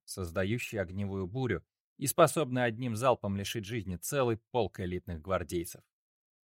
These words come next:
Вдалеке виднелся Калипсо. Я направился к кораблю, выкашивая по пути серых,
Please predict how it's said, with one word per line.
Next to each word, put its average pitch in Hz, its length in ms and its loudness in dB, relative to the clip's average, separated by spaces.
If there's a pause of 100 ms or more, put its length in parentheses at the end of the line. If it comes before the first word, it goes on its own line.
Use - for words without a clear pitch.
(500)
Вдалеке 151 440 4
виднелся 113 460 2
Калипсо. 92 540 2 (640)
Я 95 240 4
направился 117 560 2
к - 80 -20
кораблю, 120 520 0
выкашивая 104 680 -2
по 92 120 -14
пути 101 320 -6
серых, 131 480 0